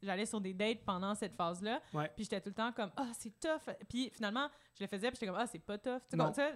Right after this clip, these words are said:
Speaker 1: tu sais, fait que je comprends ce que tu veux dire, comme une fois que tu passes à travers, t'es comme, « Ok, ben non, c'est bien correct », puis n'importe quand que t'es dans une situation, est-ce que, justement, tu dis, tu fais un podcast, tu fais quelque chose de nouveau, t'es, t'es comme, « J'en ai vu d'autres, là », genre, je, puis c'est pas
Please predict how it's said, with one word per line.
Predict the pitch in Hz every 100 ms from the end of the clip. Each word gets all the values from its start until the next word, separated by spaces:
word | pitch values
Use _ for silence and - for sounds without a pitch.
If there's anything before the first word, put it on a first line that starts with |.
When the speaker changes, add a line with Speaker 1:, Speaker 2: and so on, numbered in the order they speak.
| -
Speaker 1:
tu | 226
sais, | 196
fait | 240
que | -
je |
comprends | 262 294
ce | 320
que | 240
tu | 226
veux | 196
dire, | 254 254
comme | 220 214
une |
fois | 294
que | 302
tu | -
passes | 247 254
à |
travers, | 202 196 226 269
t'es |
comme, « | 196 208 220 - _ _ _ -
Ok, | 370
ben | 220 196
non, |
c'est | 233
bien | 202
correct », | 208 202 254
puis | -
n'importe | 220 220 269 233
quand | 247 262
que | 269
t'es |
dans | 208 196
une | 196
situation, | 202 185 233 240
est-ce | -
que, | 202 208 - - _
justement, | - 233
tu | -
dis, | 190 208
tu |
fais | 214
un | 185
podcast, | 196 233 226
tu |
fais | 214
quelque | 190
chose | 208 202
de |
nouveau, | 185 190 240 240 - - _ _ _ _
t'es, | -
t'es | 202 -
comme, « | 180 185
J'en | 208
ai | 233
vu | 254
d'autres, | 190 220 233
là », | 220 214
genre, | 208
je, | 190 233
puis | 208 262
c'est | 262 226
pas | 339